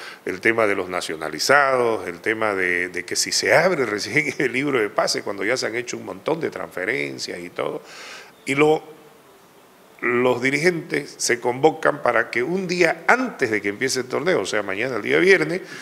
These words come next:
ya van a discutir todos esos temas. Entonces, por eso es que estamos mal,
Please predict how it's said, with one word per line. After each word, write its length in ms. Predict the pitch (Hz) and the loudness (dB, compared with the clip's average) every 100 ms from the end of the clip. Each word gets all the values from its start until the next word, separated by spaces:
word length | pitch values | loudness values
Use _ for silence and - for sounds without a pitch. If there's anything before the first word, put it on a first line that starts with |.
| - - | -16 -14
ya 320 | - 120 151 - - - | 2 2 2 -4 -16 -14
van 260 | - 131 131 | 4 4 6
a 100 | 117 | 4
discutir 580 | 104 - 98 120 113 - | 2 -2 -6 -6 -6 4
todos 320 | 135 127 107 | 4 4 -2
esos 300 | 92 - - | -4 -8 -12
temas. 280 | 78 80 78 - - - - - | -18 -18 -20 -20 -20 -20 -20 -12
Entonces, 180 | 131 127 | -10 -8
por 160 | 143 | -6
eso 180 | 180 180 | -4 -2
es 40 | |
que 60 | 139 | -4
estamos 340 | - 139 123 | -2 -2 -2
mal, 480 | 98 160 185 110 82 | 2 4 4 2 -8